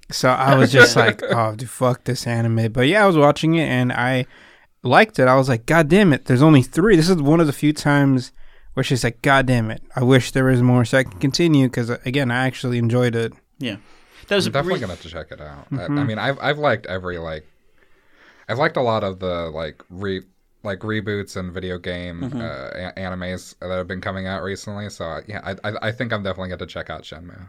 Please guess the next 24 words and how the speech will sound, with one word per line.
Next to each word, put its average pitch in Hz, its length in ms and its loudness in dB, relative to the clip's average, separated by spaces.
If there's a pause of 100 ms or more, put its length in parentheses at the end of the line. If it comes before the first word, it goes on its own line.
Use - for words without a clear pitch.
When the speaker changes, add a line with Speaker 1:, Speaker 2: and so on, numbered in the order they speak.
(160)
Speaker 2:
Yeah, 185 140 -6
'cause 120 220 -12
Castlevania 165 580 -6
was 185 140 -8
a 170 40 -10
good 180 180 -8
one. 180 420 -6
Speaker 3:
It 156 100 -8
was 143 100 -10
so - 480 -6
rad. 92 420 -4
Speaker 2:
Uh, 107 560 -10 (220)
Speaker 1:
I 139 40 -6
liked 160 180 -2
the 151 60 -8
first 156 420 -2
season, 143 600 -2
and 123 320 -2
then 117 500 -4 (240)
after 135 340 -4
that, 120 240 -2
I 123 120 0
was 127 140 0
like, 127 200 -2